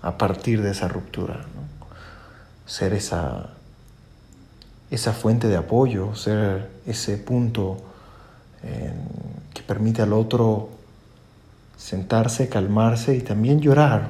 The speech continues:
porque ha perdido algo. El poliamor creo que muestra incluso lo mejor de nosotros, allí en donde las cosas se rompen, allí en donde las cosas se quiebran.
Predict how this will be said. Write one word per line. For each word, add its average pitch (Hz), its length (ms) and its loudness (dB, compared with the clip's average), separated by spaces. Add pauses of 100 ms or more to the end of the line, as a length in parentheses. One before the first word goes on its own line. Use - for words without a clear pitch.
(140)
porque - 240 0
ha 123 40 4
perdido 110 520 2
algo. 92 320 -6 (2500)
El - 80 -4
poliamor 139 640 2 (560)
creo 180 180 -4
que 202 120 0
muestra 147 680 2 (300)
incluso 147 360 -4
lo 123 100 0
mejor 107 360 0
de 139 60 0
nosotros, 110 640 0 (1160)
allí 131 380 2
en 147 100 6
donde 127 220 2
las 104 120 -2
cosas 120 280 -2
se - 140 -2
rompen, 87 640 0 (340)
allí 104 160 -2
en 139 120 0
donde 120 180 -2
las 101 100 -4
cosas 120 300 -6
se - 180 -6
quiebran. - 560 -6